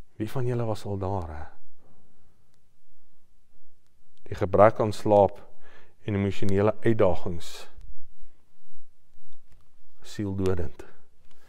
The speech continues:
Kom ons kyk bietjie daar in Jeremia vyfenveertig na Baruch. En ek gaan sommer die hele Jeremia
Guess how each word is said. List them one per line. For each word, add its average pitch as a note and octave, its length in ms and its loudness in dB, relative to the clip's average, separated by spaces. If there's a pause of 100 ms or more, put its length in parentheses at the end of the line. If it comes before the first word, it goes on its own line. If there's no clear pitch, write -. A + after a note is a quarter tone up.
(340)
Kom A2+ 200 0
ons A2+ 160 -4
kyk G2 260 2
bietjie F#2 380 0 (540)
daar F2+ 220 2
in F#2 120 2
Jeremia F#2+ 480 2
vyfenveertig G2 920 0 (1600)
na F#2+ 80 2
Baruch. F2+ 580 0 (1900)
En G#2 120 -4
ek F2+ 120 -6
gaan A2+ 80 -4
sommer B2 240 0
die G#2 80 2
hele F#2 240 2
Jeremia F2 420 2